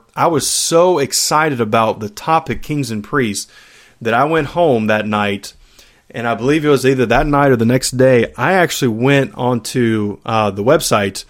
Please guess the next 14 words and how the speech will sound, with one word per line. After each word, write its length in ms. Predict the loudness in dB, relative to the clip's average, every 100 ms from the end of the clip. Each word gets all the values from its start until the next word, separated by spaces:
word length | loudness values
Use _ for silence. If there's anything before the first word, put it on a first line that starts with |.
| -20 -20 -20 -10
uh, 220 | -4 -4
Bill 240 | 0 2 4
Winston's 400 | 2 0 -6 -2
Ministries, 680 | 0 0 -2 -4 -4 -4
um, 540 | -6 -8 -8 -10 -12 -14
which 200 | -12 -6
I 60 | -4
think 200 | -2 0
is, 140 | 0
uh, 320 | 0 0 -2 -8 -20 _ _ _ _ -16 -8
um, 440 | -6 -6 -8 -12 _ _ _ -18 -4
B 160 | -2
W 380 | 2 2 2 2
M, 400 | 4 2 2 -2